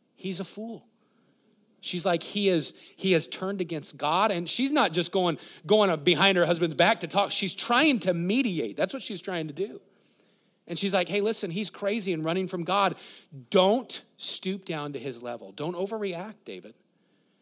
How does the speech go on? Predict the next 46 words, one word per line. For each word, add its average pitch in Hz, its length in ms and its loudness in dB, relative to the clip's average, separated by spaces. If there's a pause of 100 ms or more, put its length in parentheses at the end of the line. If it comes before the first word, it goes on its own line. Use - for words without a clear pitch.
(500)
And 117 80 -14
we 123 60 -4
watched 127 380 -2
as 117 140 -8
David 127 380 -4
humbled 131 320 -10
his 113 120 -10
heart 139 260 -8
last 113 300 -10
week 120 200 -8
and 113 100 -14
received 156 600 -10
that 113 100 -12
instruction. 107 720 -16 (840)
And 135 140 -8
what 160 140 0
we 180 140 2
were 185 180 0
instructed, 139 480 -8
what 147 120 -4
we 175 100 2
were 170 100 -2
challenged 139 460 -8
with 147 180 -8
last 135 300 -10
week 143 280 -10
is 113 80 -14
there's 147 180 -8
gonna 202 140 -8
be 180 120 -8
times 151 420 -10
in 131 100 -10
our 139 160 -8
life 143 360 -6
when 127 120 -10
God 127 240 -6
places 151 400 -8
somebody 160 480 -6
in 139 120 -8
our 143 120 -8
life 107 360 -10
to 117 100 -16
say, 131 160 -10
"Hey, 143 160 -8
hey, 143 100 -8
hey, 135 240 -10